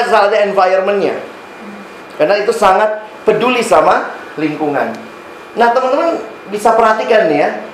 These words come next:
ini adalah nilai-nilai yang berkembang dan bahkan mempengaruhi sistem belajar, sistem cara melihat,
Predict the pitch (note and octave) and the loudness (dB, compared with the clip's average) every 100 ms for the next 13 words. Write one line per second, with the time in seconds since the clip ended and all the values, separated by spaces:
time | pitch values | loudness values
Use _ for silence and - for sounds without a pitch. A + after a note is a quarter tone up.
0 | - - - B3+ C4 D#4 F4 - A#3+ A#3+ | -18 -16 -8 -4 0 2 2 2 2 4
1 | G#3 G#3 G#3+ A3+ A#3 A#3 A#3 B3 A#3+ A#3 | 4 4 4 2 0 -4 -2 2 4 4
2 | A#3 C#4+ C#4 A3 G#3+ G3+ G3+ F3 C3+ C#3+ | 2 2 2 2 2 0 0 0 2 2
3 | F#3 G#3 G3+ G3+ - C4+ B3 G#3+ G#3 G3+ | 2 2 2 2 0 -2 0 0 0 2
4 | G3+ G#3 A#3 A3+ G#3+ - - E3+ D3 C#3+ | 2 0 -2 -6 -6 -2 0 2 4 6
5 | F3 F#3+ G3 F#3+ F#3 - - - F#3 F3+ | 4 4 2 2 0 -6 -14 -4 -2 0
6 | E3+ E3 D#3+ D3+ D3 D3+ F3 E3+ D#3+ D#3+ | 2 4 4 4 2 0 2 4 4 2